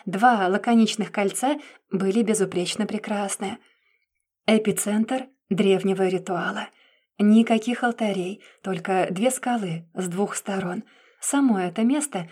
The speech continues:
было весьма необычным. Древние жители этих мест увидели здесь Мать-Землю, рожающую сам Байкал.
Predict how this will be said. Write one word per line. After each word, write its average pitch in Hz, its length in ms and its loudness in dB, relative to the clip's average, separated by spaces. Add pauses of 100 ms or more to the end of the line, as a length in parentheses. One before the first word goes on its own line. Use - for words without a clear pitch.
(140)
было 240 320 2
весьма 208 360 -2
необычным. 214 800 -2 (440)
Древние 208 560 4
жители 208 400 0
этих 190 380 -2
мест 220 360 0
увидели 202 640 0
здесь 185 340 -4 (220)
Мать-Землю, 226 800 0 (140)
рожающую 196 800 -2
сам 208 400 -2
Байкал. 196 540 -6